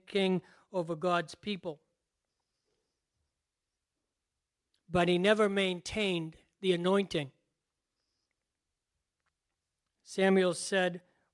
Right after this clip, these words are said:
"When you were little in your own sight." Now, when it describes Saul, it says, "He was head and shoulders over every man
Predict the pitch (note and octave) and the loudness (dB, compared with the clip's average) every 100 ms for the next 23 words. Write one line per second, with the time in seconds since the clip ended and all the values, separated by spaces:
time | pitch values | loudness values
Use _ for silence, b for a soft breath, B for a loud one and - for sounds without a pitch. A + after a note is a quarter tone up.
0 | F#3+ F#3+ B3 C4 B3+ A3+ G3+ A3 A#3+ A#3 | -2 2 4 6 4 4 4 4 4 4
1 | B3+ A#3 G#3 G3+ G3+ A3+ G#3 G3+ F#3 - | 2 -2 2 6 4 4 -2 -2 -4 -4
2 | - E3+ C#3 _ - _ _ _ _ _ | -2 -2 -4 _ -20 _ _ _ _ _
3 | _ _ _ _ _ _ _ _ _ _ | _ _ _ _ _ _ _ _ _ _
4 | _ _ _ _ _ _ _ _ _ _ | _ _ _ _ _ _ _ _ _ _
5 | _ _ _ _ _ _ _ _ _ _ | _ _ _ _ _ _ _ _ _ _
6 | _ _ _ _ F#3+ F#3 A3 A3 G3+ E3 | _ _ _ _ 2 4 4 2 0 -4
7 | - G#3 G#3+ G3+ F#3+ F3 - E4+ - - | -2 2 6 6 4 0 -12 -18 -20 -14
8 | - G#3+ G3+ E3+ F3+ G3+ E3 - G3+ F#3 | -2 2 4 4 0 -4 -10 -4 -2 -2
9 | - A3 G3+ F#3 - A3 A3+ G3+ F#3 - | -4 0 0 0 0 0 2 0 -2 2
10 | G#3 G3+ F3 E3+ A#3 F3+ E3+ F#3+ G3 F#3+ | 4 6 2 -2 -2 -2 -2 -2 -2 2
11 | G3+ F#3+ F#3+ F3 C#3+ C#3 | 2 2 0 0 -4 -10